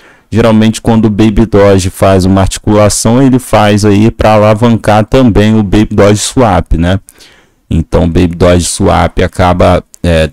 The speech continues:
tendo até um volume em destaque e a equipe Baby Doge articula,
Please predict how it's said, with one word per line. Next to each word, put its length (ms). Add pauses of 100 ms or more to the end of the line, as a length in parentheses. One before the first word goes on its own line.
tendo 240
até 220
um 120
volume 540
em 60
destaque 760 (460)
e 460
a 40
equipe 360
Baby 300
Doge 280
articula, 800